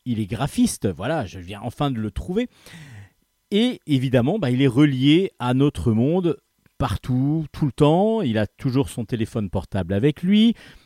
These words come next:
Il a toujours son ordinateur de branché lorsqu'il est chez lui. Il reçoit des mails. Ses deux ordi-, son ordinateur, son téléphone portable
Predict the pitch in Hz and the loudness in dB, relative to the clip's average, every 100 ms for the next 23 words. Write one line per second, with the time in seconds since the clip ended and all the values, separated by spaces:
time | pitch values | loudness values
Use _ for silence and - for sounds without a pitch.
0 | _ - 190 202 202 175 190 - - 170 | _ 2 4 4 4 6 6 4 -2 -2
1 | 156 135 139 135 - 143 135 120 107 101 | -2 -2 -2 -4 0 2 2 0 -2 -2
2 | 117 101 - 123 113 95 - 95 92 - | -4 -6 0 0 0 -2 -8 -6 -6 -2
3 | 120 135 160 196 202 123 92 101 - 110 | -2 0 0 0 2 0 2 0 0 -2
4 | 104 151 175 202 - 123 101 139 127 117 | -2 -2 -2 -4 -2 -4 2 4 4 0
5 | 117 123 131 135 127 127 - 135 - 113 | -4 -6 -2 0 0 0 0 -2 -2 -2
6 | 117 101 113 120 - 131 | 0 0 0 0 0 0